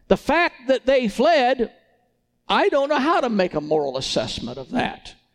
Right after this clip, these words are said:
I know one thing, there were twelve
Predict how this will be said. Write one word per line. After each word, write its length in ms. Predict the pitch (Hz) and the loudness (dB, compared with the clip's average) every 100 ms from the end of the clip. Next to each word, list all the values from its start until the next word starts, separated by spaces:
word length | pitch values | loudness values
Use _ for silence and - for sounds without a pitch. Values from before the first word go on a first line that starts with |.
| _ _ _ _ _ | _ _ _ _ _
I 180 | 240 359 | 2 4
know 120 | 285 | 2
one 320 | 240 302 370 | 2 2 0
thing, 260 | - 226 240 | 0 -2 0
there 160 | 247 | 0
were 160 | 240 226 | 2 0
twelve 680 | 214 - 285 381 381 294 | -2 0 2 4 2 0